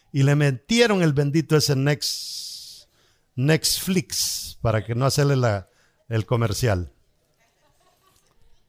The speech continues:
¿Y ahora qué? Usted llega a las once y antes le decía, "Media hora dura el pel-, la serie", usted se vio media hora y espere hasta mañana.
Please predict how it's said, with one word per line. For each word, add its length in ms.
¿Y 160
ahora 220
qué? 320
Usted 260
llega 280
a 20
las 440
once 540
y 140
antes 320
le 120
decía, 300
"Media 600
hora 260
dura 240
el 100
pel-, 320
la 120
serie", 320
usted 180
se 160
vio 140
media 320
hora 200
y 140
espere 320
hasta 160
mañana. 440